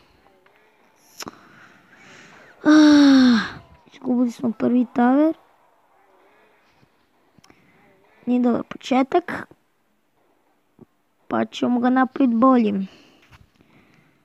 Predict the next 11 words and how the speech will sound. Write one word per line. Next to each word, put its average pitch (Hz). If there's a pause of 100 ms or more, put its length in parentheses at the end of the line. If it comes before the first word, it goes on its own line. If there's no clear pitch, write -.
(220)
Moramo 233 (520)
dobit 233 (300)
eliksira - (520)
puno. 240 (400)
A 208
da, 269
i-, 262 (120)
ima. 240 (1120)
Ja 311
sam 302
glup! 381